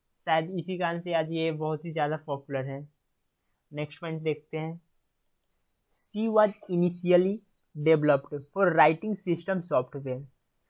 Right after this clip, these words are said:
but today it has become such a popular language that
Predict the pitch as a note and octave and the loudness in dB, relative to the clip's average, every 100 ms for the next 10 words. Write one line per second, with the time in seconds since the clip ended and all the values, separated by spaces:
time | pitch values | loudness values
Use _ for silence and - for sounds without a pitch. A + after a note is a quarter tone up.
0 | _ _ _ - D3 E3 - D3 F3 D#3+ | _ _ _ 0 4 4 4 -6 -2 0
1 | C#3+ - G3+ G3+ G#3+ F3+ D#3+ F3 F3 F#3 | 0 -2 -8 -6 -6 -4 -4 -2 2 0
2 | G3 - _ _ - A3 - A3+ - F3+ | 0 -10 _ _ -8 -8 -6 -10 0 0
3 | E3 G3+ G3+ D#3+ C#3 C3+ C3+ D3 D3 | 2 0 2 2 0 -4 -2 -2 -2